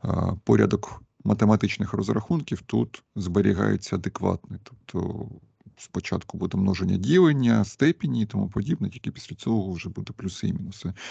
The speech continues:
Тобто, відповідно, необхідно правильно вказувати, а, рядочки і дужки, з якими ви хочете працювати.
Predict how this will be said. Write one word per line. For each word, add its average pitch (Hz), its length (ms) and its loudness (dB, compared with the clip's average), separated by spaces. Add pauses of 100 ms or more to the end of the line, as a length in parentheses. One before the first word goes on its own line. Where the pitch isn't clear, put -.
(220)
Тобто, - 280 -8
відповідно, 131 420 4
необхідно 92 440 2
правильно 107 340 4
вказувати, 95 800 0 (760)
а, - 260 -8
рядочки 98 720 -2 (280)
і 90 560 -6 (100)
дужки, - 440 -10 (960)
з 92 80 -2
якими 101 280 0
ви 92 60 -2
хочете - 300 -10
працювати. - 480 -8